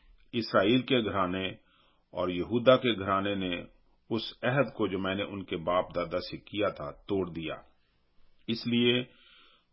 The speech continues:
خداوند یوں فرماتا ہے کہ دیکھ، میں ان پر ایسی بلا لاؤں گا جس سے وہ بھاگ نہ سکیں گے، اور وہ تجھے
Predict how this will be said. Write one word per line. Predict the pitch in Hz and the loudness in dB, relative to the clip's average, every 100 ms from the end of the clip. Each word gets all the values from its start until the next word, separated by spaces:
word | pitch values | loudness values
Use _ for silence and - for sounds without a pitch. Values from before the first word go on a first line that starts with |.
| - | -6
خداوند | 101 104 127 135 | 2 6 6 8
یوں | 135 | 6
فرماتا | 135 131 127 131 127 98 | 4 4 6 8 8 4
ہے | 85 82 - - - _ _ - | 2 -2 -6 -16 -20 _ _ -4
کہ | 110 98 | 0 2
دیکھ، | 95 117 120 - - - _ _ _ _ | 6 8 8 6 -4 -20 _ _ _ _
میں | - 101 110 110 | -6 2 4 4
ان | 117 113 | 0 2
پر | 110 104 - | 2 2 2
ایسی | 117 120 120 | 0 0 0
بلا | 98 98 | 2 2
لاؤں | 87 85 85 85 | 2 0 -4 -2
گا | 87 95 - - - - _ | -2 -2 -6 -20 -20 -20 _
جس | - 117 - | -6 -6 0
سے | 117 | 2
وہ | 110 98 | 4 2
بھاگ | 82 101 107 107 | 2 6 6 6
نہ | 110 | 2
سکیں | - 101 87 78 | 0 -4 -6 -6
گے، | 71 - _ _ _ _ - _ _ _ - | -10 -16 _ _ _ _ -20 _ _ _ 2
اور | 104 120 | 6 8
وہ | 120 | 6
تجھے | 120 117 110 | 2 2 0